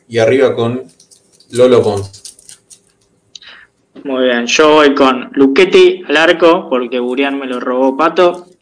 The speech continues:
Speaker 2: con Elías Gómez de defensor, Matías Esquivel,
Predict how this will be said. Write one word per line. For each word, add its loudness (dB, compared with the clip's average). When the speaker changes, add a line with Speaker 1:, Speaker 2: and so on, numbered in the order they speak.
Speaker 2:
con -4
Elías 0
Gómez -2
de -4
defensor, -2
Matías -2
Esquivel, 0